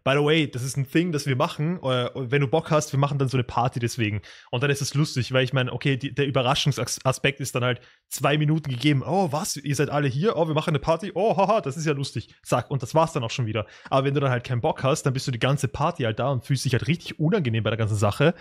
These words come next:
Oder du, du, du, vielleicht willst du auch gar nicht, dass, „Hey, komm ich da? Ach, Bruder, ich dachte, ich bin das.“ Ha, kurz Herzinfarkt bekommen. Ähm, und, äh, weißt du, und dann, und dann chillst du halt dort und du kannst ja nicht mehr wirklich gehen und so. Ähm,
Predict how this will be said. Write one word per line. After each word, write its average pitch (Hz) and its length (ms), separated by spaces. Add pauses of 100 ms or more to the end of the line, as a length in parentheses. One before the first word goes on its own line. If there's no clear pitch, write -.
(320)
Oder 131 200
du, 120 220
du, 120 300
du, 123 80
vielleicht 120 420
willst 160 260
du 240 40
auch 180 100
gar 131 80
nicht, - 140
dass, - 200
„Hey, 151 220
komm 107 180
ich - 80
da? 185 140 (320)
Ach, 113 120
Bruder, 120 200
ich 110 80
dachte, - 200
ich - 160
bin 131 100
das.“ 107 200 (200)
Ha, 196 280
kurz - 180
Herzinfarkt 143 320
bekommen. - 200 (360)
Ähm, 127 480 (420)
und, 127 480
äh, 117 540 (260)
weißt 139 160
du, 165 80
und 151 100
dann, 139 140
und 143 80
dann 139 100
chillst 196 300
du 165 60
halt 127 160
dort 156 180
und 139 60
du 123 40
kannst 131 200
ja 131 40
nicht 127 140
mehr 131 100
wirklich 120 180
gehen 135 220
und 160 80
so. 160 200 (880)
Ähm, 120 720